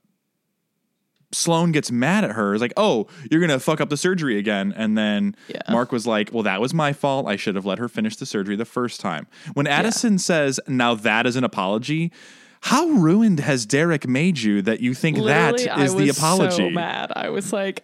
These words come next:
Speaker 2: I
Speaker 1: He didn't even say,
Speaker 2: hate
Speaker 1: "I'm sorry."
Speaker 2: the men on this show <laughs> and their inability to apologize to the people that they have harmed.
Speaker 1: Now, Mark does give,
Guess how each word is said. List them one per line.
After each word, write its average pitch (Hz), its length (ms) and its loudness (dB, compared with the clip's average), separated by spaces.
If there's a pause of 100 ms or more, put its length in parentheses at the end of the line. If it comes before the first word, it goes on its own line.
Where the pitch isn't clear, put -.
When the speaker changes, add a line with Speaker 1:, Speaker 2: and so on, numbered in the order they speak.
Speaker 2:
I 202 320 -4
Speaker 1:
He 220 120 6
didn't 262 320 4
even 220 200 4
say, 226 200 4
Speaker 2:
hate - 40 4
Speaker 1:
"I'm 208 180 4
sorry." 254 520 4
Speaker 2:
the - 0 -
men 196 400 0
on 185 240 -4
this 202 200 -4
show 208 400 -2
<laughs> - 720 -12
and 226 140 -6
their 202 140 -2
inability 190 800 -4 (340)
to 208 160 -4
apologize 175 920 -4 (140)
to 214 100 -6
the 180 100 -4
people 175 380 -4
that 185 320 -4
they 175 160 -2
have 185 160 -2
harmed. 185 540 -6 (460)
Speaker 1:
Now, 160 200 2
Mark 208 380 0
does 214 320 2
give, 170 280 2